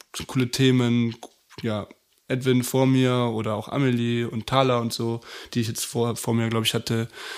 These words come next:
ähm, noch viele andere noch, fand ich, das hat mich auf jeden Fall überzeugt, das mal hier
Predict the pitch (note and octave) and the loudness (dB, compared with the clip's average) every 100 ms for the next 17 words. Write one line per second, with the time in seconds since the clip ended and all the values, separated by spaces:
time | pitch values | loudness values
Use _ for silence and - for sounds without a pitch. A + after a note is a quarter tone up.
0 | - - G#2+ G#2 G#2 G#2+ - A2 A2+ A2 | -14 -4 0 2 2 2 2 0 0 0
1 | A2 A2 - - _ - - - - - | 0 -2 -4 -20 _ -20 -20 -20 -16 -6
2 | - A2 G#2+ A#2 - A#2+ A#2 - A2+ A#2+ | 0 0 0 -2 -2 -2 -2 -2 -2 -4
3 | A2 - G#2+ G#2+ - - A2+ A#2 A#2 - | -2 -2 -2 -4 -2 0 -2 -2 -4 -2
4 | A2+ A2+ G#2 A2+ | -2 -2 -2 -4